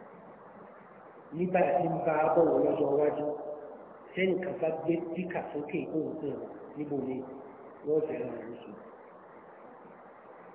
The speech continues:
Èwo ló lé, èwo ló lè jù? So, àwọn problem yìí, àwọn ètò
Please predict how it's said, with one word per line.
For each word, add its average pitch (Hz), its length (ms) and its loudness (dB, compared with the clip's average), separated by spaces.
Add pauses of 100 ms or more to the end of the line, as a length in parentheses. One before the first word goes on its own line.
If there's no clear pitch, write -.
(880)
Èwo 143 240 0
ló 165 140 0
lé, 165 180 2 (120)
èwo 143 220 4
ló 165 140 0
lè 151 140 0
jù? - 180 -4 (1200)
So, - 120 0 (520)
àwọn 180 300 0
problem 214 420 0
yìí, 175 180 0 (1000)
àwọn 143 240 -8
ètò 151 280 -4